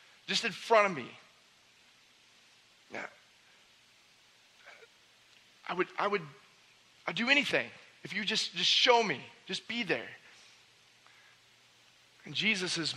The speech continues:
more than your genie. He's way more than that.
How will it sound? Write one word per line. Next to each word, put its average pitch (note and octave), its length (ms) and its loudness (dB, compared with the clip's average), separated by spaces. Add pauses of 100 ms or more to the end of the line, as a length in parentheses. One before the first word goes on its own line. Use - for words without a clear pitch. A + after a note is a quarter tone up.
(120)
more F3+ 220 0
than D3 180 -6
your C3 140 -4
genie. B2 460 -8 (2500)
He's C3+ 200 -14
way D#3 140 4
more B2+ 220 -4
than G#2+ 80 -12
that. G#2 180 -10